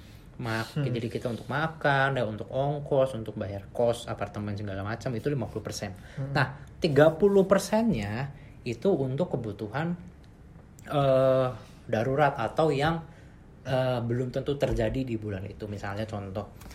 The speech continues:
Speaker 1: kita sesekali mungkin dalam sebulan pengenlah memanjakan lidahnya kita.
Speaker 2: Iya.
Speaker 1: Jadi ya bolehlah seminggu sekali apa dua minggu sekali kita makan di luar ya kan, beli baju atau apalah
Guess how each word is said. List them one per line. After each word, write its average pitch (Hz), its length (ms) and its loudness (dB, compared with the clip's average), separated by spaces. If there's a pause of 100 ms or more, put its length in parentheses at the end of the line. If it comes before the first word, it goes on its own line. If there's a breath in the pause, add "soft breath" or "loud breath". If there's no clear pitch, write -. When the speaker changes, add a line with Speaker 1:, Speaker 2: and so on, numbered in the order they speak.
(180 loud breath)
Speaker 1:
kita - 640 2
sesekali 131 720 0
mungkin 127 320 -2
dalam 113 240 2
sebulan 117 440 0 (680 loud breath)
pengenlah 131 720 -2 (580)
memanjakan 117 800 -4
lidahnya 110 320 -6
kita. 113 480 -8 (160)
Speaker 2:
Iya. 110 320 -8
Speaker 1:
Jadi 127 320 2
ya - 0 -
bolehlah 113 480 2
seminggu 110 400 -4
sekali 110 480 -2
apa 127 160 2
dua 113 240 0
minggu 113 160 -4
sekali 117 480 -4
kita 113 240 -4
makan 104 400 -8
di 101 80 -8
luar 110 560 -2
ya 107 240 -4
kan, 117 240 -4 (240 loud breath)
beli 113 240 -4
baju 120 880 -2 (240 loud breath)
atau 107 240 -4
apalah 123 400 0